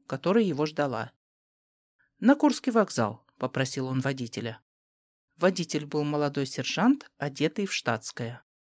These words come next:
Он покосился на своего пассажира, втянув голову в плечи, как будто опасаясь,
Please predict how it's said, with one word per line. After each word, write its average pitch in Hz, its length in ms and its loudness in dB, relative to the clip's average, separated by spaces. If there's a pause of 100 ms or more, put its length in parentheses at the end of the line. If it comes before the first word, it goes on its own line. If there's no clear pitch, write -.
(440)
Он 247 160 10
покосился 151 640 -2
на 139 100 0
своего 135 400 -4
пассажира, 180 760 -2 (200)
втянув 147 500 0
голову 147 400 -2
в - 140 -14
плечи, 117 480 -4 (640)
как 151 180 -4
будто 165 300 0
опасаясь, 127 760 -2